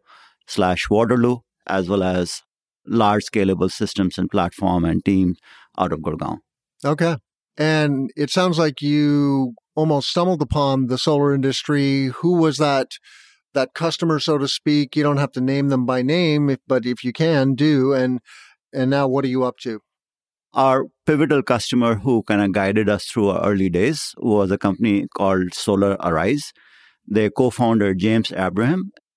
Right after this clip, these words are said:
Speaker 1: he is again one of those visionary founders. They manage, they have, they're an I P P who's been managing and growing a platform about two hundred fifty megawatts.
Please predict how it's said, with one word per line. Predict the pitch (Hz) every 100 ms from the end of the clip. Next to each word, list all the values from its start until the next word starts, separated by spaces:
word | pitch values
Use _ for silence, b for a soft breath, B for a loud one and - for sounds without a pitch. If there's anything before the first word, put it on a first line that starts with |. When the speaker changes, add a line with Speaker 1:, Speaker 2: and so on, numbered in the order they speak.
| _ _
Speaker 1:
he | - 131
is | 113 104
again | 107 117 117 110 -
one | 67 67 - 120 120
of | 113
those | 113 104
visionary | 107 92 110 104 101
founders. | 95 - 101 104 101 95 98 - b b b _ _ _ -
They | 123
manage, | 120 113 113 110 101 - - _ _ _
they | 117 123
have, | 117 120
they're | 127 120
an | 104
I | 110
P | 107 107
P | 110 104 101 -
who's | 110 104
been | 92 104 101 101
managing | 104 104 104 92 92 95
and | 95
growing | 98 101 98
a | 92
platform | 101 92 - 98
about | 95 90 90 -
two | 95
hundred | 92 87
fifty | 117 - 107
megawatts. | 101 95 98 101 113